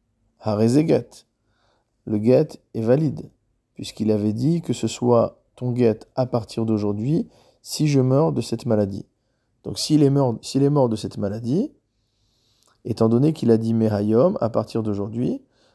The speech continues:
sa mort ne constitue qu'une condition de validité du guet, et le guet était valide au moment où il l'a remis, euh, et à ce moment-là, il était bien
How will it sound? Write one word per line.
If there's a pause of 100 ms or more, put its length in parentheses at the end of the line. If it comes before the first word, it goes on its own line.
sa
mort
ne
constitue
qu'une
condition (600)
de
validité
du
guet, (120)
et
le
guet
était
valide
au
moment
où
il
l'a
remis, (840)
euh,
et
à
ce
moment-là,
il
était
bien